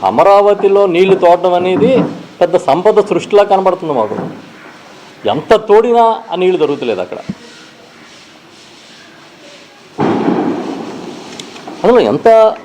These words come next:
దారుణంగా ఉంది ఈ రాష్ట్రంలో పరిస్థితి అని అంటే, ఎన్ని అబద్ధాలు చెప్తారు అసలు. ఆ, ఆ, ఇది, ఇది నిజం అని నమ్మలేని స్థితికి, వాళ్ళు నిజంగా ఒక నిజం చెప్పినా కూడా ఇది అబద్ధమని ప్రజలు నమ్మే స్థితికి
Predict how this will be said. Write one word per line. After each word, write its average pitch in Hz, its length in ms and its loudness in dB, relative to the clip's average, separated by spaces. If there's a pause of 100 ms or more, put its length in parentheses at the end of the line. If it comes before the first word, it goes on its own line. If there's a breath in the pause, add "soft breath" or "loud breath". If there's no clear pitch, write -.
దారుణంగా 185 560 0
ఉంది 165 340 -4
ఈ 156 140 -2
రాష్ట్రంలో 123 460 -2
పరిస్థితి 139 560 -4
అని 104 100 -2
అంటే, 113 520 -2 (2750)
ఎన్ని 156 200 0
అబద్ధాలు 160 340 0
చెప్తారు 147 320 -6
అసలు. 135 180 -8 (1080)
ఆ, 147 160 -2
ఆ, 123 260 -2 (440)
ఇది, 151 380 4
ఇది 147 140 2
నిజం 131 420 2
అని 202 200 0
నమ్మలేని 170 480 0
స్థితికి, 175 320 -2
వాళ్ళు 131 160 2
నిజంగా 208 280 2
ఒక 202 140 2
నిజం 185 280 0
చెప్పినా 190 240 0
కూడా 190 160 2
ఇది 180 100 4
అబద్ధమని 175 480 0
ప్రజలు 160 320 0
నమ్మే 156 260 -2
స్థితికి 160 600 -2